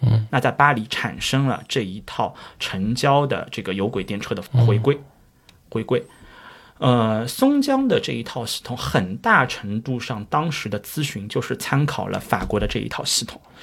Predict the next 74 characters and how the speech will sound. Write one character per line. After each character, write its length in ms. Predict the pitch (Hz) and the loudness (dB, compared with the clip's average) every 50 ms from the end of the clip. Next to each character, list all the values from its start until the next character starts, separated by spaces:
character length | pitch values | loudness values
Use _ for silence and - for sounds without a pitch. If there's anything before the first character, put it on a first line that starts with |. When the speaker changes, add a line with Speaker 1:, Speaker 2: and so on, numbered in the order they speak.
| - - - - | -16 -16 -16 2
Speaker 2:
所 140 | - 196 220 | 6 8 8
以 40 | |
我 200 | 247 233 175 131 | 8 8 6 6
们 120 | 104 107 110 | 4 4 0
看 220 | - - - 190 165 | -2 0 0 2 2
到 80 | 151 | 2
松 220 | 135 - - 190 190 | 0 0 2 2 2
江 160 | 190 190 185 | 4 2 2
这 100 | - 160 | 0 -2
套， 220 | - - 123 113 101 - _ _ - - - - _ | -4 -4 -6 -6 -6 -10 _ _ -20 -20 -20 -14 _
这 140 | - 160 | 0 0
套 160 | - - - 117 | 0 2 -2 -2
系 220 | - - - 139 | -2 -2 -4 -4
统， 120 | - - | -6 -6
实 160 | - - - 139 | -10 -10 -8 -4
际 120 | 139 147 | -4 -2
上 120 | - 147 | 0 0
法-， 240 | 131 - - - - - | -2 0 0 -2 0 2
那 100 | 180 180 | 0 0
个， 200 | 151 139 131 123 - - - - - - | 2 2 0 0 0 -8 -10 -10 -4 0
那 80 | 190 | 2
个 80 | 170 165 | 2 2
黄 300 | - - 123 110 117 139 | 4 4 2 4 4 2
色 180 | 139 - 196 | 4 4 6
的 80 | 151 131 | 6 6
蚕 260 | 131 - - 120 151 | 4 2 2 0 2
宝 160 | 147 - 76 | 2 2 0
宝 180 | 73 - 95 87 | 2 0 0 0
啊， 120 | - - - _ - - | 0 -4 -10 _ -6 2
Speaker 1:
嗯。 120 | 139 127 120 | 4 4 6
Speaker 2:
其 100 | 113 131 | 6 4
实 120 | 131 165 | 4 2
法 160 | 147 - - | 0 0 -2
国 220 | - 92 98 104 131 | 0 0 2 2 4
味 120 | 139 131 | 4 4
特 180 | 135 - - - | 2 6 4 6
别 160 | - 113 107 | 6 6 2
重 280 | - - - 131 107 92 | 4 4 4 4 4 2
啊。 120 | 98 - - - - - | -2 -4 -6 -18 -14 0
呃， 220 | - 135 127 - 156 | 6 8 8 10 10
Speaker 1:
嗯。 60 | 151 | 10
Speaker 2:
大 120 | 160 147 | 8 8
家 140 | 143 156 160 | 8 8 6
以 100 | 156 127 | 6 4
后 180 | - - 170 156 | 4 6 8 8
也 80 | 139 | 8
可 200 | 123 - - 156 | 6 4 4 6
以 100 | 143 139 | 6 6
做 260 | 143 135 - - 160 147 | 4 2 4 6 8 8
一 80 | 139 | 8
个 80 | 139 151 | 8 6
新 300 | 139 - - 202 196 190 | 6 6 4 4 6 8
的 80 | 175 | 6
题 320 | 151 - - - - 120 120 | 6 4 -2 -6 -2 0 2
啊， 100 | 120 127 | 2 2
说 160 | - - 175 | 2 2 -2
这 140 | 170 185 170 | 0 0 -2
是 220 | - - 156 147 | -2 0 0 2
有 180 | 147 139 131 165 | 4 6 4 4
法 240 | 127 - 147 110 101 | 4 2 2 2 4
国 220 | 98 123 151 185 | 6 6 8 8
味 120 | 240 214 | 8 8
的 80 | 151 139 | 8 6
地 140 | 139 143 123 | 4 2 0
方， 160 | - 113 101 | 2 4 2
然 80 | 113 131 | 4 2
后 100 | - 151 | 2 4
到 140 | 147 147 | 4 4
了 80 | 127 107 | 4 4
泰 180 | - - - 123 | 4 4 2 2
晤 80 | 120 | 2
士 140 | 120 - - | 2 0 2
小 160 | 143 - 95 | 4 4 4
镇。 180 | 92 - 175 | 6 4 4